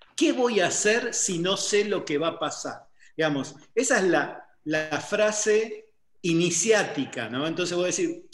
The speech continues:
como no sé lo que va a pasar, mejor no hago. En realidad, yo doy tres pasos atrás y digo, no,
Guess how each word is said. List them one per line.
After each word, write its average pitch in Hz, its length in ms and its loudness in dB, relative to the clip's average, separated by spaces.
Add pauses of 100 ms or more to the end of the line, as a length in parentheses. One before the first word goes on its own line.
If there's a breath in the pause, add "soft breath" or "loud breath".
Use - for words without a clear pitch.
(260 loud breath)
como 160 280 0
no 202 120 0
sé 214 140 2
lo 208 120 2
que 180 120 -2
va 190 80 2
a 185 60 -4
pasar, 202 300 0
mejor 175 320 -2
no 156 260 2
hago. 113 440 -4 (880 soft breath)
En 302 180 2
realidad, 175 840 4 (300)
yo 170 480 -2
doy 160 200 2
tres 202 240 0
pasos 190 420 -2 (140)
atrás 196 360 -2
y 185 40 0
digo, 175 460 0
no, 190 540 -6